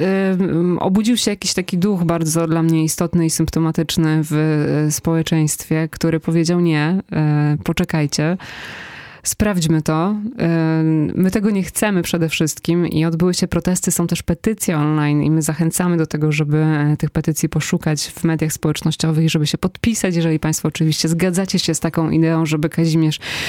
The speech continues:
nie został całkowicie wypruty z życia i tkanki, em, em, takiej społecznej, ale należącej do mieszkańców, a nie do turystów. To jest w ogóle bardzo też ciekawe, że Kraków trochę nie posiada refleksji na ten temat, a refleksja ta przyszła już do wielu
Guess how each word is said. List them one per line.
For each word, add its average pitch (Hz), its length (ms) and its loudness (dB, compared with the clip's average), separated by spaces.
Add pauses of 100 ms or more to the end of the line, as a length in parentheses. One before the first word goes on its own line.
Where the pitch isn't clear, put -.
(140)
nie 190 140 4
został 170 300 0
całkowicie 160 560 0
wypruty 175 600 0
z 156 120 0
życia 160 440 0
i 151 100 0
tkanki, 160 580 0
em, 156 500 2
em, 151 640 0
takiej 156 460 0 (300)
społecznej, 185 640 0
ale 175 200 2
należącej 185 520 0
do 180 120 2
mieszkańców, 170 800 2
a - 120 -2
nie 156 160 4
do 156 160 2
turystów. 156 760 0 (600)
To 160 120 0
jest 165 160 -2
w - 80 -4
ogóle 151 240 0
bardzo 147 280 0
też 151 160 -2
ciekawe, 156 420 0
że 156 120 -2
Kraków - 380 -2
trochę 151 500 0 (120)
nie 175 240 2
posiada 160 640 0
refleksji 165 500 -2
na 156 100 2
ten 156 200 0
temat, 156 380 2
a 160 140 0
refleksja 160 500 -2
ta 160 380 0
przyszła - 420 -2
już 165 200 2
do 165 100 0
wielu 156 180 0